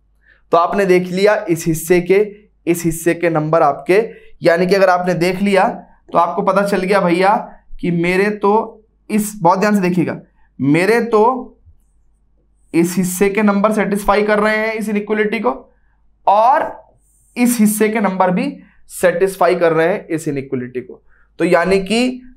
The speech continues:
अब finally आप क्या करेंगे बच्चों, इसको हटा के क्या बोलेंगे कि it implies इस इनइक्वलिटी को सेटिस्फाई करता हुआ एक्स कहां बिलोंग करेगा, माइनस दो से छोटा यानी कि नेगेटिव इन्फिनिटी से माइनस टू तक,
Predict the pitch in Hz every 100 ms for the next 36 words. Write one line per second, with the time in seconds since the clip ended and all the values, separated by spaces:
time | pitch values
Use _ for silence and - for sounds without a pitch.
0 | - - 254 - - - - _ - 208
1 | 226 254 277 262 269 247 240 240 240 240
2 | 226 262 285 - - _ - - 160 -
3 | 196 165 156 160 165 165 147 147 147 151
4 | 190 - _ _ - 156 156 208 233 233
5 | 208 196 165 196 208 - - 254 254 233
6 | 220 220 208 208 208 202 190 170 180 180
7 | 170 156 151 147 147 160 175 - 185 180
8 | - 175 180 180 180 180 180 180 208 247
9 | - _ _ _ _ 147 165 202 214 170
10 | 190 185 190 160 156 185 208 156 151 156
11 | 165 151 147 165 180 160 156 160 151 160
12 | 156 160 143 135 139 - 135 135 175 -